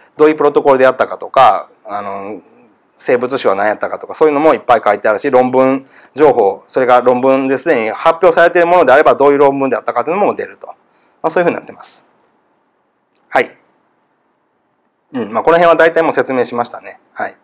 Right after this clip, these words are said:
で、えっと、先ほど来言ってるように、このローデータっていうのは、下向きの矢印の場合は、あの、直接こうクリック、そのクリップ、あ、その下矢印をクリックすると、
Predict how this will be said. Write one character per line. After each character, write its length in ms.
で、 420
え 80
っ 40
と、 680
先 240
ほ 100
ど 80
来 100
言 80
っ 40
て 100
る 60
よ 140
う 20
に、 140
こ 100
の 380
ロ 220
ー 40
デ 160
ー 20
タ 120
っ 80
て 80
い 20
う 20
の 60
は、 300
下 240
向 120
き 80
の 80
矢 80
印 260
の 100
場 200
合 80
は、 320
あ 40
の、 240
直 120
接 400
こ 220
う 40
ク 80
リ 80
ッ 40
ク、 60
そ 120
の 160
ク 120
リ 80
ッ 160
プ、 40
あ、 280
そ 120
の 300
下 160
矢 160
印 260
を 60
ク 100
リ 60
ッ 60
ク 80
す 80
る 80
と、 320